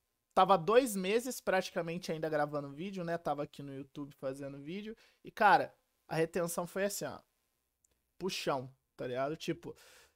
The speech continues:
é, era realmente só fogo de uma série e acabou, tá ligado? Eu não tava conseguindo engajar gente nova, que era o objetivo de tá gravando o vídeo.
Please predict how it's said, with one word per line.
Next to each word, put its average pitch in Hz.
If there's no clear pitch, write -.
é, 214
era 247
realmente 269
só 254
fogo 262
de 254
uma 247
série 233
e 247
acabou, 214
tá 165
ligado? 165
Eu 170
não 180
tava 196
conseguindo 202
engajar 196
gente 208
nova, 196
que 180
era 175
o 180
objetivo 180
de 185
tá 196
gravando 208
o 165
vídeo. 135